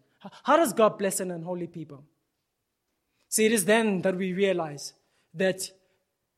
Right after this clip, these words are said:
there's perhaps more that this verse says. There's perhaps more that God is saying about this blessing. See, this whole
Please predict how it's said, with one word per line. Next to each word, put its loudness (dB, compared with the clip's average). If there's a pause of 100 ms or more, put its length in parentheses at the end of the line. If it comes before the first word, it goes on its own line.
(100)
there's 2
perhaps 6
more 4
that -2
this -2 (300)
verse -2
says. -4 (180)
There's -2
perhaps 8
more 8
that 2
God 4 (140)
is 2
saying 6
about 2
this 2
blessing. -4 (840)
See, -2
this 4
whole 6